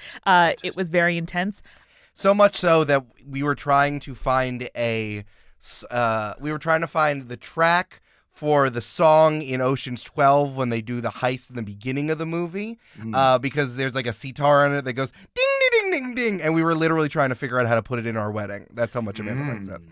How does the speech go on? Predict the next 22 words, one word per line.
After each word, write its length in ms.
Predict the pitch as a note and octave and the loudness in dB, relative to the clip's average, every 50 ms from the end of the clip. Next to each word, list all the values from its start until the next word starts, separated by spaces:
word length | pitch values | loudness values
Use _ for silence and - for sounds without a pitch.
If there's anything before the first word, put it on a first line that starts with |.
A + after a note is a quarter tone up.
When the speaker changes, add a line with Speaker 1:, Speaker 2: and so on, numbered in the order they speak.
| - _ - | -20 _ -6
Speaker 1:
It 160 | A#3 A#3 A3 | -6 -4 -2
didn't 240 | - C#4 A#3+ A#3 A3 | 0 0 2 4 4
work 200 | G#3 G3 G3+ - | 4 4 4 4
out. 300 | G3 G3 G3 G3 F#3+ - - | 6 6 8 6 6 4 4
Uh, 240 | F3+ E3+ E3 E3 D#3+ | 4 4 6 6 4
Speaker 3:
Fair. 80 | D#3 | 4
Speaker 1:
we 120 | D#3+ F#3+ - | 2 0 0
found 220 | - G3 F#3+ F3+ | 2 2 4 4
other 160 | F3 F3 E3+ F3 | 4 4 4 4
good 200 | F3+ G3 F#3 E3+ | 2 2 0 2
music, 340 | F3 E3+ E3+ E3+ F3 - | 0 -2 0 0 -2 -2
but 240 | _ E3+ D3 C#3 C#3 A2+ D#2+ C#2 - - | _ 0 0 0 0 -2 -6 -8 -6 0
Eric 260 | - E3+ E3+ E3+ F3 | 2 2 2 2 0
tried 280 | - - F3+ D#3 D#3 D3+ | -2 -2 -2 -2 0 -2
valiantly. 460 | D#3 B2+ B2+ C3+ A#2+ - B2+ A#2+ - - - - - _ - | -6 -8 -6 -8 -10 -10 -12 -14 -14 -14 -20 -20 -14 _ -2
Um, 300 | E3 D#3+ D#3 D#3 D#3 - - - | 2 2 2 2 0 -4 -10 -6
I 120 | - A3+ | -4 -4
don't 300 | G3 - A#3 A#3+ D4 D#4 | -2 2 2 2 2 0
think 240 | - - C4+ C4 A#3+ | -4 -6 -6 -4 2
that 160 | B3+ G3+ G3 | 2 2 2
happens 560 | G3 - D3+ D#3+ - D3 C3+ B2+ B2 - - - _ | 4 2 2 2 0 -6 -8 -8 -10 -14 -14 -6 _
on 460 | D#3+ D#3 D3 C#3 C#3 C3+ C3 C3+ C3+ | 0 2 2 2 0 -2 -6 -10 -14